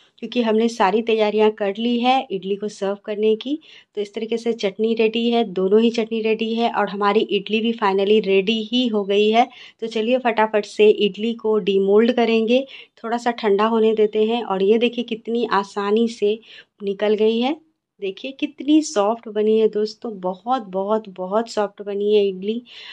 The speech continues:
अगर आप इस तरीके से इडली बनाते हो तो आपको कभी भी ऐसा नहीं लगेगा कि आपकी इडली फेल हो गई है, आप इडली नहीं बना सकते हो।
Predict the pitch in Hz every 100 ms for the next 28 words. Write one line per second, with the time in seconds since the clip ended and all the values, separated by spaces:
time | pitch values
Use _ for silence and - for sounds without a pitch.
0 | - 208 240 247 - 208 214 214 - 208
1 | 226 226 208 190 208 220 208 190 185 214
2 | 208 208 196 - 196 202 233 233 196 185
3 | 214 226 233 208 208 196 196 208 214 190
4 | 202 196 202 208 - 180 - 214 185 185
5 | 208 208 214 214 214 202 202 208 185 190
6 | 185 196 190 196 226 214 208 208 202 -
7 | 214